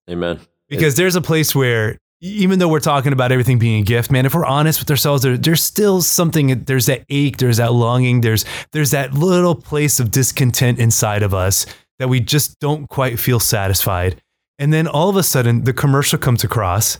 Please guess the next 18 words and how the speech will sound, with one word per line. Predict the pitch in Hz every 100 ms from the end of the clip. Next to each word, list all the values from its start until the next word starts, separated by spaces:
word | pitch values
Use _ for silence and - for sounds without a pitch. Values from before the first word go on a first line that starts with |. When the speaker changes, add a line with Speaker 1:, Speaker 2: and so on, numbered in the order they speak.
| _ _ _
Speaker 2:
and | 131 139 139
it | 160 156 - -
has | 175 175 143 -
the | 147
supposed | - - 151 135 131 -
quote | 135 131
unquote | 127 123 - -
answer | 143 180 196 - 107 104 - - _ -
to | 147
that | 127 120
longing | 123 127 160 123 110
that | 104
I |
have | 101 104
in | 98
my | 98
heart, | 175 123 113
right? | 110 123 156